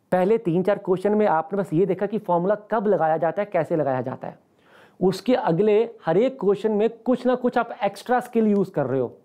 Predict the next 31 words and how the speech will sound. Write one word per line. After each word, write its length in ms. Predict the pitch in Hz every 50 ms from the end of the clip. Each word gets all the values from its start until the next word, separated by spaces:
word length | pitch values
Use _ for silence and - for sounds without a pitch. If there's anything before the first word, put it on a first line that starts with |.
| _ _ _ _ _ _ _ _ _ _ _ _ -
Last 280 | - 170 185 202 196 202
to 100 | 220 208
last 300 | 196 190 196 196 196 -
में 80 | 214 202
आपने 180 | 185 208 220
componendo 560 | - - 190 180 175 185 202 196 190 185 208
dividendo 500 | 185 160 165 151 170 160 156 147 147 147
यूज़ 260 | 139 131 135 123 127 -
किया, 320 | - 135 127 - 139 143 _ _ _ _ _ _ _ _ _ _ _ _ _ -
लास्ट 380 | 123 139 151 180 202 196 - -
क्वेश्चन 280 | 190 190 185 - 214
में 120 | 214 220 233
squaring 600 | 220 220 - 190 190 185 190 202 220 220 226 214
and 160 | 214 - 165
adding 300 | 156 165 160 202 226 214
वाला 180 | 180 185 185 202
एक 100 | 202 185
बहुत 240 | 143 143 196 196 -
प्यारा 300 | - - 160 151 175 -
स्टेप 300 | - - 160 143 - 147
यूज़ 220 | 143 135 135 -
किया। 220 | - 139 127 - - - _ _ _ _ _ _ _ _ _ _ _ _ _ _ _ _ _ _ -
आओ 180 | 139 156 208 226
देखते 400 | 160 156 165 180 180 - - 220
हैं 160 | 226 220 -
इसमें 340 | 240 190 180 - 220 240 240
एक्स्ट्रा 340 | 214 196 - - - 180 156
क्या 180 | - 147 135
यूज़ 240 | 131 123 120 120 -
करना 260 | - 139 - 127 -
है। 220 | - - - _